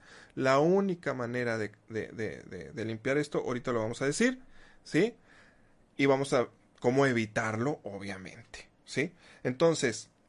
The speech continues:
una cosa es que el parásito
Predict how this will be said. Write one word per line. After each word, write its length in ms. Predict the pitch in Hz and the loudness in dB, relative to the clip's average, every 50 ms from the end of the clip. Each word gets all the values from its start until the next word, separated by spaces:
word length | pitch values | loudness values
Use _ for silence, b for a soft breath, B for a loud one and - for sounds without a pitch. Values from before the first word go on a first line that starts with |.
| _ _ - | _ _ -2
una 300 | 143 170 233 262 262 254 | 0 0 2 0 -2 0
cosa 400 | 196 185 175 - - 175 160 - | 0 0 0 0 -2 -4 -4 -4
es 140 | - 139 - | -4 -6 -4
que 120 | - - 165 | -2 -2 -2
el 100 | 165 160 | -2 -2
parásito 1040 | - - 160 160 156 156 190 247 247 247 - - 160 143 - - - 117 143 156 | 0 2 4 6 6 6 6 4 4 2 -2 -4 -4 -6 -6 -8 -10 -10 -10 -12